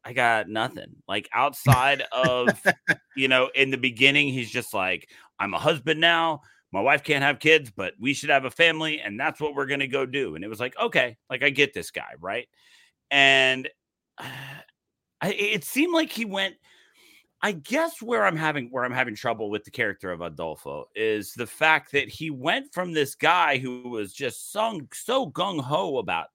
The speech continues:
Speaker 1: everything to I mean, just suddenly a guy who didn't give a shit. Like, a-, and, and
Speaker 2: Mm-hmm.
Speaker 1: it came out of nowhere. Like, it just, it
Speaker 2: Right.
Speaker 1: just,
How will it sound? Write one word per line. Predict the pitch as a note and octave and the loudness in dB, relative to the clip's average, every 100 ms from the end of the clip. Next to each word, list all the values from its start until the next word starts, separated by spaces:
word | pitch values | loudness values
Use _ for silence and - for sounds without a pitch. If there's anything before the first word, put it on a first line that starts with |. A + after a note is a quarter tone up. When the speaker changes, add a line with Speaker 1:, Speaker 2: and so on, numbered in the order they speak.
| - | 0
Speaker 1:
everything | A3+ G3+ B2 G#2 F2 D#2 B1+ A1 - _ _ _ _ _ _ _ _ | 0 0 -6 -6 -6 -10 -10 -14 -20 _ _ _ _ _ _ _ _
to | - F#3+ F3+ E3 D#3 D3+ C#3+ C3 A#2 _ _ _ _ - | -2 4 6 6 4 2 -2 -4 -8 _ _ _ _ 6
I | D#3 | 6
mean, | D#3+ D#3 C#3 | 8 2 4
just | C#3+ C#3 | 2 2
suddenly | - F#3 E3+ E3+ | 0 0 0 -2
a | D3 | 0
guy | C3 D#3 D#3 D3 | 4 6 6 4
who | C#3 C#3+ C3+ B2+ A2+ _ _ _ _ - | 2 -2 -2 -4 -10 _ _ _ _ 0
didn't | C3+ D#3 D3 D2+ | 2 2 0 -6
give | F#2+ A#2 C#3 | -4 -2 -2
a | F2+ | -4
shit. | - - - _ | -8 -10 -12 _
Like, | B2 C#3 | 0 0
a-, | D3 D#3+ E3 | 0 -4 0
and, | E3 D#3+ D#3+ | 0 0 0
and | D#3 | 2
Speaker 2:
Mm-hmm. | |
Speaker 1:
it | D3 C#3 | 2 -2
came | - F3+ G3+ A3 D#3 B2+ A2 G2 _ | -10 -6 -6 -2 -2 -2 -6 -12 _
out | A2 G#2+ | 2 4
of | F#2 | 0
nowhere. | F2+ E2 C#2 G1+ - _ _ _ _ | -4 -8 -10 -14 -18 _ _ _ _
Like, | C#3+ D3 | -2 -2
it | C#3+ C3 | 0 -2
just, | D3+ C#3+ | -2 2
it | B2 | 6
Speaker 2:
Right. | F#2+ E2 | 6 6
Speaker 1:
just, | G#2+ A2+ - | -2 -4 -4